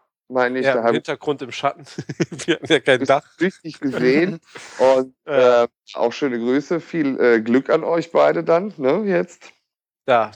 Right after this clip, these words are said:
Speaker 2: das, Dankeschön. Wir, ich, ich geh da immer ganz locker ran an die Sache. Ich
Speaker 1: Ja.
Speaker 2: glaub, an dem Tag selber wird's ein bisschen nervöser, aber <laughs> mal schauen.
Speaker 1: Ja.
Speaker 2: Dann können wir gerne danach einen Termin machen.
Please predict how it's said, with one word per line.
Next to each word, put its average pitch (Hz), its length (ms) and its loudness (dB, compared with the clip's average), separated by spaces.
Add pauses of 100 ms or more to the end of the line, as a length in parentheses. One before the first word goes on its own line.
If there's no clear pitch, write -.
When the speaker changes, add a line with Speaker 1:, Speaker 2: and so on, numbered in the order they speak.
Speaker 2:
das, 117 180 -14
Dankeschön. 123 640 -4
Wir, 135 180 -10 (100)
ich, - 240 -20 (200)
ich - 180 -14
geh 143 140 -2
da 131 100 4
immer 120 160 -4
ganz 113 220 -6
locker 113 260 -8
ran 110 160 -4
an 113 120 -14
die 110 60 -14
Sache. 110 320 -8 (240)
Ich 123 120 -2
Speaker 1:
Ja. 110 60 8
Speaker 2:
glaub, - 140 4
an 131 60 0
dem - 160 -2
Tag 139 220 2 (520)
selber 156 520 2
wird's 147 240 -8
ein 135 80 -14
bisschen 127 560 -10
nervöser, 127 600 0
aber 113 340 -6 (200)
<laughs> - 680 -4
mal 214 140 2
schauen. 139 340 0 (360)
Speaker 1:
Ja. 110 220 4 (360)
Speaker 2:
Dann 143 140 0
können 190 140 -2
wir 170 80 0
gerne 160 240 0
danach 147 320 -2
einen 135 80 -16
Termin 123 280 -14
machen. 110 300 -20